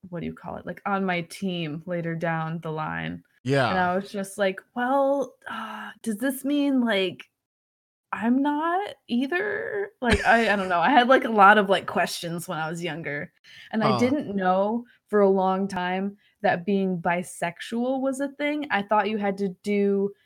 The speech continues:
Speaker 1: like, like, either you were lesbian or you were gay or you were straight. There's nothing in between, you
Speaker 2: Yeah.
Speaker 1: know?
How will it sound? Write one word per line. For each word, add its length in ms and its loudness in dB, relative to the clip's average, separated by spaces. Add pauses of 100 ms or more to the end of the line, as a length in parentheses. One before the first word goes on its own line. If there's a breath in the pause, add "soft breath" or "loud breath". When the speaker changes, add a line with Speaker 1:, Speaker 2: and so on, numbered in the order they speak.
(140 loud breath)
Speaker 1:
like, 420 -2 (260)
like, 220 2
either 260 2
you 200 0
were 100 4
lesbian 960 0
or 180 -2
you 200 -2
were 160 -2
gay 460 0
or 140 -2
you 220 -6
were 140 -8
straight. 500 -10 (100)
There's 280 -8
nothing 680 6
in 140 6
between, 760 0
you 100 0
Speaker 2:
Yeah. 180 6
Speaker 1:
know? 360 0